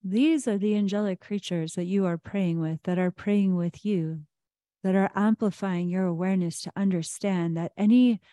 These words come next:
desire, any prayer that is deeply felt inside your heart, it's bigger than you. And ironically,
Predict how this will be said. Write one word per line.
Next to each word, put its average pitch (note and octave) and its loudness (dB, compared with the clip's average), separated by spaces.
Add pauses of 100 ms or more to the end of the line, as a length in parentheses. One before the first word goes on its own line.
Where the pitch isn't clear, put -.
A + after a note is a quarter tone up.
(340)
desire, F3+ -2
any G3+ 0
prayer F3 -6
that D#3+ -8
is D#3+ -8
deeply G#3 -2
felt F3+ -2
inside F3+ -4
your E3 -4
heart, E3+ -4 (2500)
it's - -2
bigger A#3+ 2
than D#3 0
you. E3 -6 (1400)
And G#3 2 (180)
ironically, F3+ 2